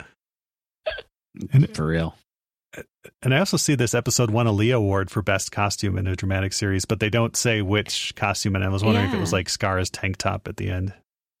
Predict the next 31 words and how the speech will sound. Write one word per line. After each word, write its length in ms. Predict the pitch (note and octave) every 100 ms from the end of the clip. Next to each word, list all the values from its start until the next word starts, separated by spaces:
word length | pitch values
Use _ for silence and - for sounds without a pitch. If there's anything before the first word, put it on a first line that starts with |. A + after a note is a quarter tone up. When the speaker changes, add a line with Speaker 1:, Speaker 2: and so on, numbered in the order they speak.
| - -
Speaker 2:
It 60 |
was 100 | F#2+
Speaker 3:
Yeah, 120 | G#3
Speaker 2:
Daniel's, 440 | G3+ F2 E3+ B3+ C4+
Speaker 3:
he, 60 |
Speaker 2:
uh, 80 | - E3
Speaker 3:
he 20 |
Speaker 2:
sweater. 300 | - F3+ B3
Speaker 3:
was 200 | B4+ C5
sho-, 200 | - C#4+
Speaker 1:
Yeah. 60 |
Speaker 3:
showing 300 | - - C#4
some 120 | C#4 G#3+
abs 320 | G#3 E4 A3+
there, 200 | F3+ F3
wasn't 200 | F#3 F#3+
he? 80 | D3+
Speaker 1:
Yeah, 160 | D#3
he 60 | C3+
was, 260 | A#2+ C#3 A2+
Speaker 3:
Yeah. 440 | - B2+ B2+ G2 - _ _ _ _ _ _ _ -
Speaker 1:
yeah. 460 | G3+ G3+ F#3+ F#3+ - _ -
Speaker 3:
Uh, 60 | -
maybe 400 | G#3 G3+ A3 C4+
Anubis? 920 | B3 E3+ E3 G3+ C5 B4 - - - - _
Speaker 1:
Yeah, 240 | - C#3 B2+
maybe, 400 | A#2+ D3 A2+ G2+
but 220 | G2 G#2 _ _ -
Speaker 3:
I 80 |
don't 340 | B3+ G4 F4+ F#4+
know. 260 | - D#3+